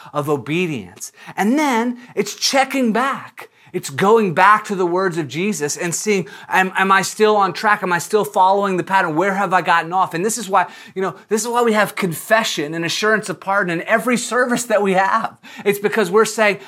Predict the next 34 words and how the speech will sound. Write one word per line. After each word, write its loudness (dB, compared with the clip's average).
"I 2
want 0
to 2
return -2
back 0
to -4
the -6
pattern -4
of 0
the 2
life, 2
uh, -6
uh, -2
uh, 0
of 0
abundance 2
that -6
Jesus -6
is -8
offering." -2
In -8
any -2
way, 0
in -6
word 2
or 2
deed, 0
by 2
what 0
I've 0
done 2
or 2
left 0
undone, -2